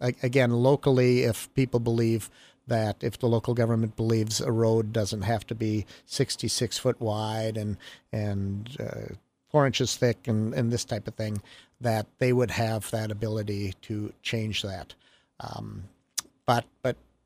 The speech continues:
uh, to repeat myself, I think holding our, our, uh,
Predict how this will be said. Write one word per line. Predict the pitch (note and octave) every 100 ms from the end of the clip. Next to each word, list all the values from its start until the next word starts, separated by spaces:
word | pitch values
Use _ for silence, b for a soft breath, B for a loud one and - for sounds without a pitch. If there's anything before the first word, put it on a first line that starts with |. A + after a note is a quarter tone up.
| -
uh, | D3 - _ -
to | D3
repeat | C#3+ D#3 D#3
myself, | C#3 B2+ - A#2+ A#2 -
I | A#2+
think | A2+ A2
holding | - D3 D#3 D3+ D3+ D3 -
our, | B2+ A#2+ A#2 G#2+ b b b b
our, | A#2+ A#2+ A#2 A2+ A2 G#2+ -
uh, | A#2+ A#2